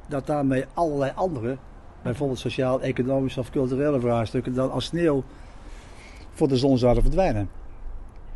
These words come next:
En ik moet zeggen dat ik daar zelf, nou, ik heb daar nooit zo in geloofd, omdat ik ook beroepsmatig een wat vreemde eend in de bijt was. Ik heb tien jaar in Rotterdam gewerkt.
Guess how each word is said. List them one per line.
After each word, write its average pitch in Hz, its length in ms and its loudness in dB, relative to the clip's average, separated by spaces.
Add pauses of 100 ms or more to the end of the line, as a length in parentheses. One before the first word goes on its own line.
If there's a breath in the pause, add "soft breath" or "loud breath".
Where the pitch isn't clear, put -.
(380)
En 151 100 0
ik 135 80 -4
moet 151 140 0
zeggen 147 260 2
dat 139 140 2
ik 131 120 -2
daar 131 140 2
zelf, 147 340 2 (340)
nou, 151 240 0
ik - 160 -6
heb 143 140 0
daar 139 200 2 (320)
nooit 151 380 6
zo 147 100 2
in 143 180 6
geloofd, 120 500 4 (280)
omdat 143 280 0
ik 135 100 -4
ook 147 140 0
beroepsmatig 160 580 0
een 143 60 -2
wat 139 140 0
vreemde 147 400 0
eend 160 200 0
in 139 60 2
de 123 60 2
bijt 113 260 0
was. 101 200 -6
Ik - 60 -10
heb 127 140 -4
tien 151 120 0
jaar 135 140 4
in 120 60 2
Rotterdam 123 400 2
gewerkt. 147 380 0